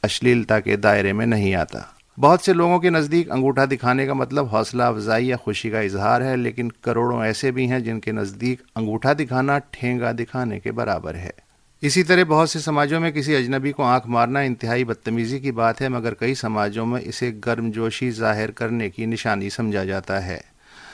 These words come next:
हमारे यहाँ मर्द का मर्द से गले मिलना जफ्फी कहलाता है, लेकिन यूरोप और अमेरिका की सड़कों पर यही जफ्फी राहगीरों के दीदे गोल गोल घुमाने का कारण बन सकती है।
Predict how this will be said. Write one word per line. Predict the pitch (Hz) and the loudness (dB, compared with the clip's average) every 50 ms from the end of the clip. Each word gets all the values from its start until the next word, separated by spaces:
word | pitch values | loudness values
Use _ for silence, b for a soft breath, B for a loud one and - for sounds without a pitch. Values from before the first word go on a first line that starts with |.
| B B B B - | B B B B 0
हमारे | 131 143 151 160 170 165 | 4 6 6 6 6 6
यहाँ | 165 175 175 165 | 6 6 6 6
मर्द | 139 135 143 143 - | 6 4 2 2 2
का | - - 160 147 | 0 2 2 4
मर्द | 139 135 135 127 | 4 2 2 0
से | - - 147 | 0 -2 0
गले | 123 127 127 127 123 | 2 2 0 2 2
मिलना | 123 120 117 120 127 131 | 0 0 0 0 0 0
जफ्फी | 120 - 107 95 - - 113 | 0 -2 -4 -4 -2 -4 -4
कहलाता | 104 113 113 107 107 107 110 107 - 117 113 | -2 -2 -2 -2 0 -2 -2 -2 -2 -2 -2
है, | 107 110 120 - _ _ _ - | -2 -4 -8 -10 _ _ _ -6
लेकिन | 113 113 123 127 113 123 120 120 113 | -2 0 0 -2 -2 -2 -4 -2 -2
यूरोप | 107 113 120 123 135 135 131 - | 0 0 2 2 2 0 0 0
और | 123 117 | 0 0
अमेरिका | 110 110 110 117 120 117 - 131 123 | 0 0 0 0 0 0 0 -2 -2
की | 117 120 | -2 -4
सड़कों | - - 107 113 107 - 127 120 | -2 -2 -2 -2 0 -2 -2 0
पर | 120 | 0
यही | 120 110 107 104 117 135 | 0 2 2 2 2 0
जफ्फी | 131 117 120 120 - - 117 117 123 | 0 -2 -2 -4 -4 -2 -2 0 0
राहगीरों | 113 113 110 101 98 104 110 120 120 120 113 | 2 2 0 0 0 -2 -2 -2 0 0 -2
के | - 123 117 | -2 -2 -4
दीदे | 104 98 110 110 110 110 113 110 | -4 -4 -4 -4 -2 -2 -2 -2
गोल | 107 104 107 110 113 113 110 | -2 0 0 2 2 2 0
गोल | 104 - 107 104 104 | -2 -2 -2 -2 -2
घुमाने | 101 104 104 110 107 104 104 98 | -2 -2 0 0 0 0 0 -4
का | 92 - 107 | -4 -4 -4
कारण | 101 - - 104 98 95 95 98 98 | -4 -2 -2 -2 0 0 -2 -4 -4
बन | 101 101 92 | -4 -4 -4
सकती | 87 - 95 - _ - 107 107 | -4 -8 -10 -10 _ -6 -4 -2
है। | 104 107 113 117 | 0 2 0 0